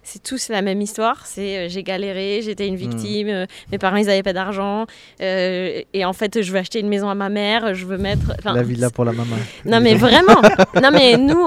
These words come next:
Speaker 1: moi, j'ai, quand j'étais chasseur de tête, on était recrutés. Ils prenaient qu'une personne sur quarante,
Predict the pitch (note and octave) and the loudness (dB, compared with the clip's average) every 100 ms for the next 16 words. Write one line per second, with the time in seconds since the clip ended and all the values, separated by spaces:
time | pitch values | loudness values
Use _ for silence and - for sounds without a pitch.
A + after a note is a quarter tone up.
0 | - - A3+ B3+ B3 G3 A#3+ A3 G#3+ A#3 | 0 0 0 2 0 0 -2 -4 -4 -4
1 | A3 A3 G#3 A3+ B3+ C4 A3+ G#3+ G#3+ A3 | -4 -4 -4 -2 -4 -4 -4 -4 -4 -6
2 | - A#3 G#3+ B3+ C4+ _ _ - A3 - | -6 -6 -2 -2 -2 _ _ -12 -8 -2
3 | A3+ A3 - C4 B3+ - B3 A3+ G#3 A#3+ | 0 0 0 0 0 -2 -4 -4 -6 -4
4 | A3 C#4 - | -2 -2 -4